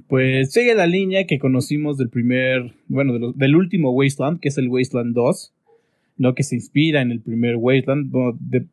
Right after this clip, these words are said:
de por sí tiene a los creadores, ¿no? Y pues está, eh, está muy entretenido en relación de que si eres fan,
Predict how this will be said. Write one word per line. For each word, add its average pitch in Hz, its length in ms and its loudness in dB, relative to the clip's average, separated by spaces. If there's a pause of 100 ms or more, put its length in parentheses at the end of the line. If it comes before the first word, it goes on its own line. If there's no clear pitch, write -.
de 135 140 -2
por 131 160 -4
sí 156 140 0
tiene 147 200 -2
a 135 40 0
los - 360 -6
creadores, 113 600 -2
¿no? 165 220 0 (1160)
Y 175 340 4
pues 185 600 2
está, 254 800 2 (1080)
eh, - 140 -4 (120)
está 190 300 2
muy 262 200 4
entretenido 202 760 2
en 226 60 0
relación 185 380 2
de 180 100 0
que 170 100 0
si 151 260 2
eres 180 340 0
fan, 185 380 0